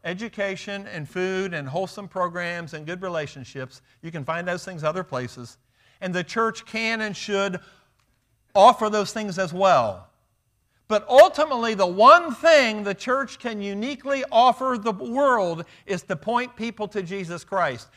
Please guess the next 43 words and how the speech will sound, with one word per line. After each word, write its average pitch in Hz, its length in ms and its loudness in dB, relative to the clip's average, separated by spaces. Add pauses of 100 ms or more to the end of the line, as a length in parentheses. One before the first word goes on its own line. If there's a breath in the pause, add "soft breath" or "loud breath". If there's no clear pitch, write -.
(160 soft breath)
That's 202 220 0
the 233 140 -2
one 254 200 2
thing 220 200 -4
we 196 120 -6
have 208 260 -2
to 220 80 -2
do, 196 220 0
even 196 220 -8
if 196 100 -4
we 208 80 -2
do 190 160 0
all 180 140 4
these 175 160 -4
other 175 240 0
things. 113 480 -8 (1200)
And 170 100 -6
that 208 120 0
was 214 160 -8
Jesus' 240 380 -8
point 214 440 -2 (260 soft breath)
on 190 160 -4
one 196 120 -2
of 185 60 -4
the 170 80 -2
last 208 460 -2
things 233 320 -10
he 208 100 -10
said 208 340 -8
to 208 100 -6
his 180 320 -6
twelve 196 300 -2
followers, 175 500 -2
or 135 80 -10
eleven 151 340 -6
at 139 140 -16
that 170 160 -6
point, 127 280 -10 (360 soft breath)
Matthew 196 420 -4
twenty-eight, 196 680 -6 (240 soft breath)
eighteen 190 360 -6
through 185 160 -6
twenty, 156 480 -4